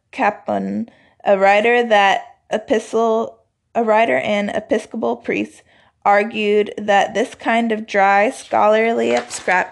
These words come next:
abstraction is a great way to miss the point of the text. Describing Genesis one, he wrote,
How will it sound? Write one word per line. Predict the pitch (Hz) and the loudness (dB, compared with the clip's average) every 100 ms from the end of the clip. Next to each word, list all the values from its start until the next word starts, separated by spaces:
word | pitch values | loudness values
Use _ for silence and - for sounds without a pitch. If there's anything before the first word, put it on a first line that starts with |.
| - | -6
abstraction | 208 202 208 - 208 214 - - 185 190 214 - - _ - | -2 -2 -4 -4 -2 -2 -6 -12 -10 -10 -12 -16 -20 _ -4
is | 214 208 | -2 -2
a | 214 | -2
great | 220 220 233 | 0 0 0
way | 208 196 196 | 0 0 0
to | 196 202 | -4 -8
miss | 202 196 - | -6 -6 -8
the | - | -14
point | 233 196 180 208 | -10 -8 -8 -8
of | 202 208 | -8 -8
the | - | -8
text. | - - - _ - _ _ _ _ | -6 -6 -6 _ -20 _ _ _ _
Describing | - - - 214 240 254 | -12 -10 0 0 0 -4
Genesis | 269 226 233 - 240 - | -4 -4 -4 -4 -8 -6
one, | 226 190 190 | -4 -4 -2
he | 233 202 | -4 -4
wrote, | - - - - | -2 -2 -4 -20